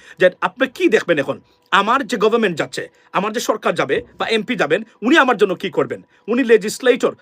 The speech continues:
খাল বিল নদী নালা করা তার স-, নয়। আমরা যদি সিস্টেম থাকতো তাহলে এগুলো আমরা আপনার এলজিডি বা এই গভর্নমেন্টের অধীনে অ্যালোকেট করা থাকতো, কার কি কি আছে সুন্দর করে, যেভাবে আমেরিকা বা ব্রিটেন, কে এক সরকার গেল, কে আসলো না,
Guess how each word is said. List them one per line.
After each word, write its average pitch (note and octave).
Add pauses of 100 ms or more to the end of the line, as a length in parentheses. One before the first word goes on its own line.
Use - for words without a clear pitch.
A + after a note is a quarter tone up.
(240)
খাল A#3
বিল C#4+
নদী B3
নালা A#3+
করা A#3+
তার A3
স-, - (340)
নয়। A#3 (480)
আমরা D#3+
যদি G3
সিস্টেম C#4
থাকতো B3 (180)
তাহলে B3
এগুলো A#3
আমরা A3 (160)
আপনার F#3
এলজিডি G#3+
বা G#3 (180)
এই A3
গভর্নমেন্টের G#3
অধীনে G3+
অ্যালোকেট G3+
করা G#3
থাকতো, G3
কার G3
কি F#3+
কি F#3
আছে A3+ (160)
সুন্দর G3
করে, F3
যেভাবে F#3
আমেরিকা G3
বা F#3+
ব্রিটেন, F3+ (260)
কে C#4
এক D4
সরকার C4+
গেল, C4
কে B3+
আসলো A#3+
না, A#3